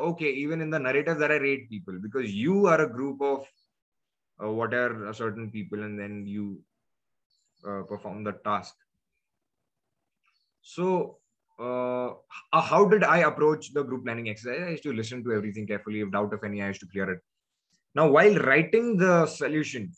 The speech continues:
I used to write it in a certain format, and that really helped me। So I'd like to share that with, uh, you all। First, I used to write the problems or the challenges,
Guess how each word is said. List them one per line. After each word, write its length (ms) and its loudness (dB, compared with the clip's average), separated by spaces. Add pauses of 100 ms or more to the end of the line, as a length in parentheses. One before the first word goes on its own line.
(120)
I 80 4
used 180 4
to 100 6
write 280 6
it 140 4
in 100 4
a 40 0
certain 460 -6
format, 460 2
and 180 0
that 160 2
really 220 2
helped 240 -2
me। 120 -10
So 160 -4
I'd 140 0
like 200 0
to 60 -6
share 280 -2
that 180 0
with, 240 -8
uh, 140 -4
you 320 -4
all। 160 -6 (720)
First, 260 4
I 40 6
used 260 4
to 100 4
write 400 2
the 100 0 (200)
problems 560 4
or 80 0
the 100 2
challenges, 720 0